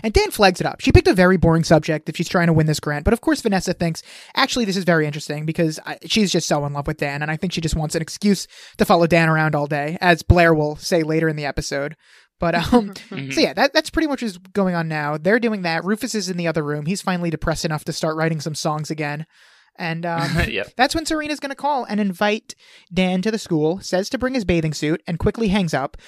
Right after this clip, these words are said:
Speaker 1: Can't help but notice she didn't say, "Bring Vanessa." She just said, "Bring your bathing suit." <laughs>
Speaker 2: I don't blame
Speaker 1: Wow,
Speaker 2: her.
Speaker 1: classic Vanessa is
Speaker 3: Yeah, I
Speaker 1: gonna
Speaker 3: can't believe you didn't
Speaker 1: insert
Speaker 3: say
Speaker 1: herself.
Speaker 3: that she was your least favorite character.
Speaker 2: I, I was actually just about to say I changed my mind. Vanessa's
Speaker 1: Thank
Speaker 2: my
Speaker 1: you.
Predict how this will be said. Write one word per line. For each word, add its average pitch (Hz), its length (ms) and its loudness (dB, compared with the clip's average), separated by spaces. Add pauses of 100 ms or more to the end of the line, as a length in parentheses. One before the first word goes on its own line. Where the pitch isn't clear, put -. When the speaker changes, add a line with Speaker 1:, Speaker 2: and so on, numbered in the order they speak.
(100)
Speaker 1:
Can't 285 180 0
help 320 120 2
but 262 100 8
notice 233 220 4
she 208 120 0
didn't 185 180 -2
say, 202 180 2
"Bring 175 240 2
Vanessa." 165 500 -2
She - 160 0
just 170 180 -2
said, 175 140 0
"Bring 175 160 2
your 156 80 2
bathing 170 260 2
suit." 143 260 -4 (640)
<laughs> - 80 2 (1900)
Speaker 2:
I 208 60 -2
don't 196 140 -2
blame 170 140 -4
Speaker 1:
Wow, 151 80 -4
Speaker 2:
her. 156 40 -6
Speaker 1:
classic 220 340 -2
Vanessa 190 340 0
is 160 100 -2
Speaker 3:
Yeah, 143 80 6
I 170 40 8
Speaker 1:
gonna 180 120 2
Speaker 3:
can't 285 80 -2
believe 185 80 0
you 175 60 2
didn't 196 100 -2
Speaker 1:
insert 202 80 4
Speaker 3:
say 147 80 4
Speaker 1:
herself. 110 280 0
Speaker 3:
that - 80 -2
she 156 60 -2
was 104 180 -2
your 98 120 -4
least 87 180 -8
favorite 87 220 -6
character. 95 420 -6
Speaker 2:
I, 285 220 6
I 277 120 8
was 269 120 -4
actually 269 320 2
just 233 160 -6
about 220 100 -2
to 190 60 -10
say 190 180 -4
I 185 60 -2
changed 190 240 -6
my 190 80 -2
mind. 170 240 -2
Vanessa's 190 360 2
Speaker 1:
Thank - 40 -10
Speaker 2:
my 165 60 -4
Speaker 1:
you. 160 60 -2